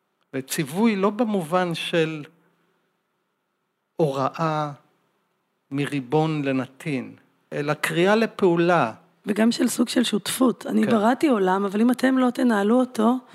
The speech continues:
Speaker 1: ממש
Speaker 2: כמו
Speaker 1: לא.
Speaker 2: שצריך, אז אני, אין לי מה לעשות כאן לבד." מעניין, נהדר. אז עכשיו אני עוד יותר גאה שקוראים להסכת הזה, הנני.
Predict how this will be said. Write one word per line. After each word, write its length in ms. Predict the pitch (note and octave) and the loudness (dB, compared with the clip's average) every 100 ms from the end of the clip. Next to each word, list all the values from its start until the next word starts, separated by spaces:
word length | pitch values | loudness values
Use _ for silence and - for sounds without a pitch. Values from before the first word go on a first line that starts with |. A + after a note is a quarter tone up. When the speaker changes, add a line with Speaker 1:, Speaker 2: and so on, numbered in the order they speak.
| G#2+ | -18
Speaker 1:
ממש 160 | A#2 A#2 | -16 -12
Speaker 2:
כמו 180 | - A3 | -2 2
Speaker 1:
לא. 40 | B3 | 4
Speaker 2:
שצריך, 640 | C4 - - B3 D#4 - | 2 2 0 2 0 -2
אז 120 | A3+ | 0
אני, 280 | A3 A#3 A#3 | 2 4 4
אין 140 | A#3+ B3 | 4 2
לי 80 | |
מה 140 | B3 B3 | 2 2
לעשות 300 | B3 - C#4 | 0 -2 -4
כאן 160 | B3 | 0
לבד." 400 | A3+ G3 F3+ F3+ A3 - - | 0 0 0 0 -2 -6 -8
מעניין, 380 | F#3 F#3+ F#3+ F#3 | -6 -4 -4 -2
נהדר. 400 | F3+ F3+ G#3 G3 | -4 -2 0 0
אז 100 | E3+ | 0
עכשיו 380 | F#3 - G#3 G3 | -2 -4 -6 -4
אני 180 | G3 G3+ | -2 0
עוד 120 | G3+ | 0
יותר 260 | A3+ G#3+ | 0 0
גאה 240 | G3+ G3+ G3+ | -2 -2 -2
שקוראים 440 | - - G3 G3 | -6 -10 -8 -6
להסכת 800 | F#3+ F#3+ F#3+ F#3+ F#3+ - G3 - | -6 -6 -6 -8 -12 -10 -10 -10
הזה, 180 | G3+ F3 | -10 -8
הנני. 460 | F3+ F#3 F3+ F3 | -6 -4 -2 -4